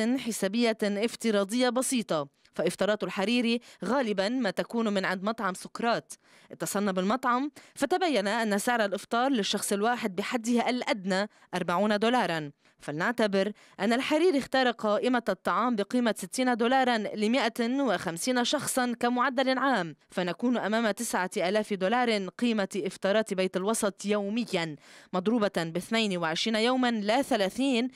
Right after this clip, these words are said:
يكون كحد تقريبي قد دفع الحريري مائتي ألف دولار على موائد رمضان وحسب. والخلاصة، الحريري فطر،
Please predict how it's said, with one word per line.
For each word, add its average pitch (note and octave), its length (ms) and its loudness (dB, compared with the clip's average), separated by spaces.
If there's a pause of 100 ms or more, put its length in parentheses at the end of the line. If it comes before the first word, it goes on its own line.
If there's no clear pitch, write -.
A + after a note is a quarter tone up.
(320)
يكون A3 440 2
كحد G#3+ 440 -2
تقريبي A3+ 560 0
قد F3 380 -6
دفع A#3 360 0
الحريري G#3 560 0
مائتي G3 720 -2
ألف A3 200 -2
دولار G#3+ 540 0
على F#3 220 0
موائد F#3+ 380 0
رمضان G3 460 0
وحسب. G3+ 500 -4 (440)
والخلاصة، A#3 760 0 (500)
الحريري F#3+ 520 0
فطر، A#3+ 460 0